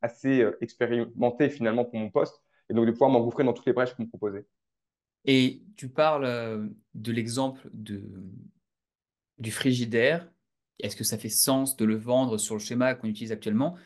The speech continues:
Speaker 2: Typiquement, si je suis un jeune ingénieur qui rentre à Carbone quatre, qui travaille sur cette mission-là, hypothétique, euh, à quoi ça
Speaker 1: Mhm.
Speaker 2: ressemble mon, mon travail ? Parce que je me dis,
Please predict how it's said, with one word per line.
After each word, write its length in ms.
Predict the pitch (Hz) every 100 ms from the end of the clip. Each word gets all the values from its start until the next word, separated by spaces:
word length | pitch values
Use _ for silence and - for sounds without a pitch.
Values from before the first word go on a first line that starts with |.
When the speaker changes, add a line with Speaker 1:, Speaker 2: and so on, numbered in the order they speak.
| _ -
Speaker 2:
Typiquement, 380 | - 131 151
si 200 | 170 -
je 60 | 123
suis 140 | -
un 120 | 123 117
jeune 180 | 139
ingénieur 320 | 139 120 123 135
qui 160 | -
rentre 460 | 110 113 135 131 -
à 300 | 104 107 104
Carbone 360 | 104 113 113 107
quatre, 200 | 127 127
qui 100 | -
travaille 260 | - 131
sur 140 | 135 104
cette 200 | 113 113
mission-là, 420 | 117 - 113 - _ _
hypothétique, 640 | 127 120 110 139 - 196 - - - _ -
euh, 60 | 113
à 80 | 131
quoi 120 | 170
ça 100 | 214
Speaker 1:
Mhm. 20 | 131
Speaker 2:
ressemble 200 | 165 143
mon, 240 | 123 120
mon 160 | 113 117
travail ? 220 | - 131
Parce 100 | 127
que 80 | 107
je 40 |
me 60 | 113
dis, 160 | 156